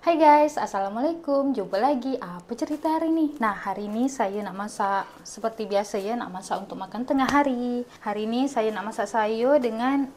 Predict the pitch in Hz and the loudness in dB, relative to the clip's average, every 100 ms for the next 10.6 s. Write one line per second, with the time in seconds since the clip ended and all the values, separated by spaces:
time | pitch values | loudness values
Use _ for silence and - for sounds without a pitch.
0 | - 214 214 208 208 185 175 180 226 226 | -10 -8 -2 2 2 2 -8 -8 -4 -2
1 | 220 208 196 185 185 - - - - - | -2 -4 -4 -6 -8 -8 -8 -10 -6 -2
2 | 226 269 277 - 240 269 262 240 233 254 | 0 0 0 0 0 -2 -2 -4 -2 -2
3 | 254 240 233 - - - - - - _ | 0 -2 -4 -10 -20 -20 -20 -20 -20 _
4 | - 208 214 226 226 226 - - - - | -14 -6 -2 -2 -2 -6 -12 -20 -20 -20
5 | - 294 - _ _ - _ - 180 214 | -20 -20 -20 _ _ -20 _ -20 -20 -20
6 | - _ - - - - - - _ - | -20 _ -20 -20 -20 -20 -20 -20 _ -14
7 | 214 214 220 220 214 240 226 - - - | -8 -4 -2 -4 -4 -6 -8 -16 -20 -20
8 | - - _ - - - _ 240 247 240 | -20 -20 _ -20 -20 -20 _ -12 -8 -6
9 | 240 254 262 269 - 285 - _ _ _ | -4 -4 -4 -4 -8 -14 -14 _ _ _
10 | _ - - - 226 | _ -20 -20 -10 -6